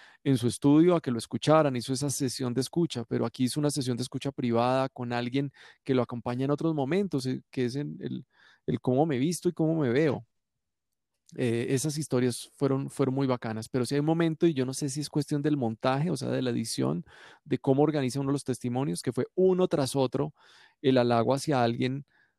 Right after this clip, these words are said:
que, que, que, que es de otro mundo, que es, eh, sí, y en eso, obviamente, para reforzar todo el concepto de lo alado de, de Gustavo,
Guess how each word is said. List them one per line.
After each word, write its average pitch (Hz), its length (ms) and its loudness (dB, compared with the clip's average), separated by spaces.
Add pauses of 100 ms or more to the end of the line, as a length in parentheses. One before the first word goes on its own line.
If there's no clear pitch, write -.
(360)
que, 131 240 -4 (100)
que, - 240 -12
que, 120 480 -8 (480)
que 147 200 4
es 110 140 0
de 135 140 2
otro 131 320 4
mundo, 156 680 6
que 123 180 -2
es, 110 180 -8
eh, 127 760 2
sí, 147 440 -4 (560)
y 135 180 0
en 131 180 0
eso, 170 360 0 (160)
obviamente, 135 600 2 (320)
para 131 200 0
reforzar 123 520 -2
todo 147 120 2
el 139 80 0
concepto 135 480 -4
de 139 120 2
lo 120 200 2
alado 131 520 0
de, 127 300 -6
de 127 120 -8
Gustavo, 123 520 -6